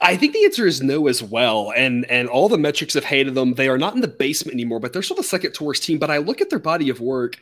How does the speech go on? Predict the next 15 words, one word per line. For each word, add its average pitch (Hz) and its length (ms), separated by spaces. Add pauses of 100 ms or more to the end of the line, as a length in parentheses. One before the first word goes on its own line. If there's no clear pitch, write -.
(580)
and 180 100
I 180 100
wonder 196 680 (100)
if 156 220
they 139 240
are 135 180
the 120 100
second 120 300
worst 110 260
team. 107 360 (100)
They 131 200
beat 196 280
New 226 80
Mexico 196 360
State 110 420